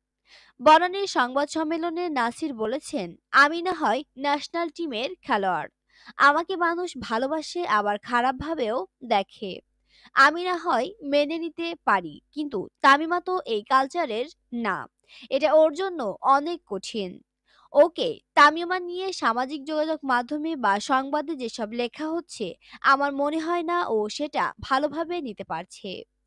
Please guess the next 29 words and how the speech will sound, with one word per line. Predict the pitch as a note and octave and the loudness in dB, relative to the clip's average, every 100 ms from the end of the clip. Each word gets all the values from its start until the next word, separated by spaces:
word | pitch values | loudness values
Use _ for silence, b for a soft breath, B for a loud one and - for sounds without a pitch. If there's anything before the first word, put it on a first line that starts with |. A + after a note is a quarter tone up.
| B B B | B B B
এরপরই | - C#4+ C#4+ E4 F4 E4 | 0 2 4 4 4 -2
বললেন | D#4+ E4+ D4+ A#3+ F4 _ | -2 -2 -2 -4 -8 _
তার | B3 A3+ | -2 0
শঙ্কার | A#3 C#4+ C#4+ E4 E4+ E4 - | 0 -2 -2 -4 -4 -6 -2
কথা, | G3 - - G#2 - _ B B B B - | -2 -2 -10 -12 -14 _ B B B B 4
"আমি | D4 D#4 F#4 | 4 4 2
এক | C4+ B3+ - | 4 4 2
সেকেন্ডের | D#4+ E4+ D#4 E4+ A#3 | -8 -6 -6 -6 -2
জন্য | B3 C#4 C#4+ G3+ - _ | -2 -2 -2 -4 -6 _
তামিমা | C#4 C#4+ D#4 F4 | 4 4 2 -6
থেকে | F4 F4 E4+ F4 | -6 -8 -4 0
আলাদা | A#3 A3 C4 A3 F#3+ - | 2 2 0 0 0 -4
হইনি, | - A3+ G3 F3 - - | -2 0 0 -8 -12 -2
কারণ | C4 B3+ | 0 2
আমার | A3+ C4+ C4+ | 2 2 0
ভয় | B3 C#4 C#4+ | 0 2 2
লাগছে | E4+ E4+ - A3+ A#3+ - | 2 -4 -4 -2 -2 -2
ওকে | A#3+ G#3+ G3+ | -4 -4 -10
নিয়ে, | G3 F#3 - - _ | -8 -10 -12 -18 _
কেননা | C#4+ D#4 E4+ A3+ D#4 B B - | 0 0 0 0 0 B B -8
এসবের | D4 D#4+ E4+ F4+ D#4 | -6 -2 -2 -2 -6
জন্য | F4 E4+ F4+ - | -6 -4 -4 -2
ও | A#3 | -2
যে | A3 C4+ C4 | 2 2 2
কোনো | D#4 D#4+ E4 | -2 -4 -6
ভুল | A3+ C4 C4+ | -6 -8 -6
সিদ্ধান্ত | D#4+ D4+ D#4 D#4+ A3 A3+ F#4 - | -8 -8 -8 -6 -4 -4 -4 -10
নিতে | A#3+ G3+ G#3 | -10 -8 -8
পারে। | F3+ F3+ | -8 -8